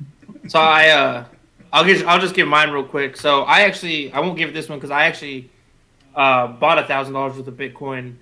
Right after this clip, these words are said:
back in, like, two thousand eleven, two thousand twelve, and I sold it that same year. So that would have been the f-, one. F-, I, A thousand dollars worth of Bitcoin would have been over a hundred million dollars. Anyway,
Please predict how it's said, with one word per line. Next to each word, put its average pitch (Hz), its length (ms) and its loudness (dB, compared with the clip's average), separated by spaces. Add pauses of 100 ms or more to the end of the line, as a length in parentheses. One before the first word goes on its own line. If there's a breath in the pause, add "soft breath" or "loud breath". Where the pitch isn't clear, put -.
(120)
back 127 200 -16
in, 131 60 -14
like, 120 160 -16
two 143 120 -18
thousand 123 640 -10 (1160)
eleven, 143 460 -6 (420)
two - 60 -20
thousand 139 260 -2
twelve, 147 420 -2 (500)
and 139 100 -4
I 135 80 0
sold 143 260 -4
it 131 80 -12
that 127 200 -10
same 127 260 -6
year. 139 340 -6
So 135 220 -10
that 135 240 -8 (100)
would 139 160 -6
have 131 100 -6
been 131 160 -8
the 123 60 -12
f-, - 160 -20
one. 139 180 -8
F-, 135 140 -20
I, 151 140 -8 (480 soft breath)
A - 20 -20
thousand 185 260 2
dollars 185 220 -2
worth 156 80 -4
of 127 60 -10
Bitcoin 160 280 -6
would 139 80 -8
have 135 60 -10
been 139 100 -12
over 139 200 -8
a 127 60 -8
hundred 139 220 -12
million 135 240 -12
dollars. 117 200 -18 (600)
Anyway, 127 460 -4